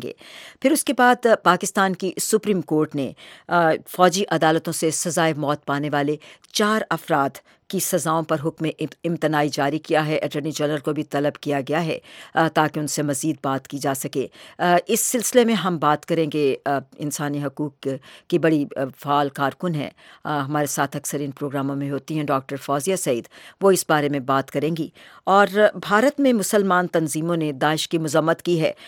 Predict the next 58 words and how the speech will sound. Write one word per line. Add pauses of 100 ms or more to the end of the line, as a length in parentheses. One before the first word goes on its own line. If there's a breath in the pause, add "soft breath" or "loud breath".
(200 loud breath)
اور (540)
بے
قصور
مسلمان (120)
نوجوانوں
کو
اس
ضمن
میں، (380 loud breath)
آ، (200)
سزائیں
ملنے
یا
جیل
میں
ڈالنے
کے
بارے
میں
بھی
اپنے
خدشات
اور
تشویش
کا
اظہار
کیا
ہے۔ (340 loud breath)
اس
بارے
میں
بھی
رائے
لیں
گے۔ (300 loud breath)
پھر
اس
کے
بعد
مشرق
وسطی
میں
کچھ (160)
اہم
امور
ہیں۔ (280 loud breath)
جیسے
آپ
جانتے
ہیں
کہ
شام
میں
روس
کی
پشت
پناہی
میں،